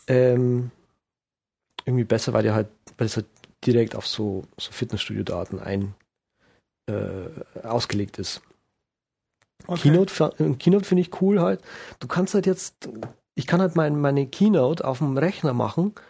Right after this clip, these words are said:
Speaker 1: Im Prinzip würde ich die dann wahrscheinlich direkt gleich in der iCloud haben. Und ich müsste überhaupt nichts mehr machen. Ich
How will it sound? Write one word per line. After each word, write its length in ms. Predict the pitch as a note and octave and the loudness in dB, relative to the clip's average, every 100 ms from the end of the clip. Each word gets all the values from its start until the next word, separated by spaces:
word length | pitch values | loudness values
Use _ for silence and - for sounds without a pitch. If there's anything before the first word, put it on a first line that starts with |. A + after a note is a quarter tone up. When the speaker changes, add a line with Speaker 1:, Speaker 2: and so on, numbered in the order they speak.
| - - _ _ _ _ | -20 -20 _ _ _ _
Speaker 1:
Im 120 | D3 | 0
Prinzip 400 | C#3 D#3 - F3 | 2 0 0 0
würde 140 | D#3+ F3 | 2 0
ich 80 | - | 2
die 240 | E3+ E3+ | 0 2
dann 280 | D#3+ D#3 D#3 | 2 2 2
wahrscheinlich 520 | D3+ D3+ D#3 D3+ - _ - | 0 0 0 -2 -6 _ -4
direkt 260 | D#3 D3+ | -2 0
gleich 200 | C#3+ C#3 | 2 0
in 80 | D3 | 2
der 120 | C3+ B2+ | 0 0
iCloud 460 | D#3+ - B2+ B2 | 0 0 0 2
haben. 400 | A#2+ A#2 C#3 G3 - - - - _ - | 2 0 2 0 -4 -20 -20 -20 _ -2
Und 420 | D3 D3+ D3+ D#3+ | 0 2 0 -4
ich 140 | - - | -8 0
müsste 340 | D3 G#3 - D#3+ | 2 2 0 0
überhaupt 420 | C3 E3 A3 A3 | 0 0 0 2
nichts 240 | G#3 - | 0 2
mehr 140 | F#3 D#3+ | 0 2
machen. 300 | F3+ F#3 E3 | 0 0 -2
Ich 200 | - | -4